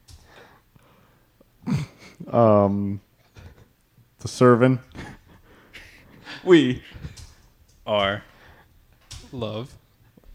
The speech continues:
Speaker 1: You.
Speaker 2: God.
Speaker 1: Okay, last sentence. Let's wrap it up.
Speaker 3: W-,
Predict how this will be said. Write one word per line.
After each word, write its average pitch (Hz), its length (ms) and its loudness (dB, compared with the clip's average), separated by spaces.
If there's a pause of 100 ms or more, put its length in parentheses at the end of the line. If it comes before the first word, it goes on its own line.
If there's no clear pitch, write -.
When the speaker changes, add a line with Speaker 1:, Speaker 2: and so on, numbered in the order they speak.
(920)
Speaker 1:
You. 101 340 0 (340)
Speaker 2:
God. - 440 0 (1500)
Speaker 1:
Okay, 110 280 0
last 139 300 6
sentence. 107 260 4
Let's 120 180 2
wrap 113 180 4
it 117 80 6
up. 135 180 6 (3750)
Speaker 3:
W-, 104 220 -12